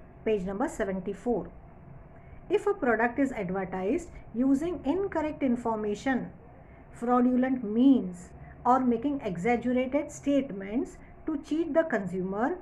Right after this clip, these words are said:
pointing out the shortcomings of the competitors, then advertisement tends to lose our trust many a times. Nowadays, students, advertisement are made in such a way that it might give you wrong information or incorrect information.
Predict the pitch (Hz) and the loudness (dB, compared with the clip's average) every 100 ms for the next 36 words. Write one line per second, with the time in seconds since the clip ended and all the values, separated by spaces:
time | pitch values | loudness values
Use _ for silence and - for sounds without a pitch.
0 | - - - 220 220 226 233 359 330 294 | -12 -20 -2 0 2 0 -2 -2 -2 -2
1 | 330 - 233 208 - 208 202 214 269 254 | -4 -2 -4 -4 -6 -6 -4 0 2 0
2 | 208 220 220 190 190 190 180 175 240 349 | -2 -4 -4 -6 -6 -6 -6 -4 -2 -4
3 | - - 226 285 - 233 214 226 226 214 | -8 -12 -4 -4 -2 -2 0 0 0 -2
4 | 214 226 240 285 - - - 277 311 370 | -4 -2 0 0 -4 -18 -4 0 0 -2
5 | - 349 294 233 254 277 - 226 247 247 | -2 0 2 2 2 0 -4 -2 -2 -2
6 | 226 240 226 220 202 196 190 214 180 - | -2 -2 -4 -6 -4 -4 -2 -2 -4 -10
7 | - - - - - - - - - - | -14 -20 -20 -20 -20 -20 -20 -20 -20 -20
8 | - - - - 226 226 233 254 214 202 | -20 -18 -20 -8 -2 2 2 0 -2 0
9 | 254 403 - - 240 226 277 294 330 330 | -2 -2 -10 -8 -4 0 0 2 -2 -2
10 | 349 370 349 254 233 262 277 - - - | -4 -2 0 2 2 0 -6 -14 -20 -20
11 | - - - - - - - 311 320 285 | -20 -20 -20 -20 -20 -20 -8 -4 0 0
12 | 277 202 185 240 - - - 240 247 247 | 0 -4 -2 -2 -4 -10 -8 -4 -2 0
13 | 247 226 220 214 269 262 196 233 285 233 | 0 0 -2 -2 0 2 2 4 4 2
14 | 180 208 196 185 214 196 214 294 294 277 | 0 -6 -6 -8 -8 -4 0 0 2 2
15 | 269 - - 247 247 226 196 202 185 175 | 0 -4 -2 -2 -2 -6 -6 -6 -6 -8
16 | - 175 | -10 -12